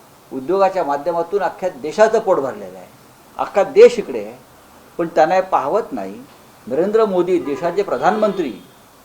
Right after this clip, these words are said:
या राष्ट्राचे प्रधानमंत्री असं म्हणतात की आधी गुजरातचा विकास मग देशाचा विकास. कोणत्याही देशाच्या प्रधानमंत्र्यांना अशा प्रकारची भाषा एका राज्याविषयी केली नव्हती.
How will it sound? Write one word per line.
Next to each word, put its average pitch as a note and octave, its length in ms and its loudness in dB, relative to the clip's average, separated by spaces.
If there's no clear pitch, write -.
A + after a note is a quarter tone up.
या D#3+ 140 4
राष्ट्राचे F#3 520 0
प्रधानमंत्री G3+ 640 -2
असं F#3 240 4
म्हणतात C3+ 500 -4
की F#3+ 100 2
आधी D#3+ 320 0
गुजरातचा F#3+ 560 4
विकास G3 460 2
मग G3 260 0
देशाचा F#3 420 2
विकास. C3 400 -2
कोणत्याही G#3 480 6
देशाच्या G3 560 2
प्रधानमंत्र्यांना F3 760 0
अशा F3 300 0
प्रकारची D#3+ 580 -2
भाषा A#2+ 420 -4
एका D3+ 300 0
राज्याविषयी C#3 580 -4
केली C#3 300 -6
नव्हती. D3 400 -8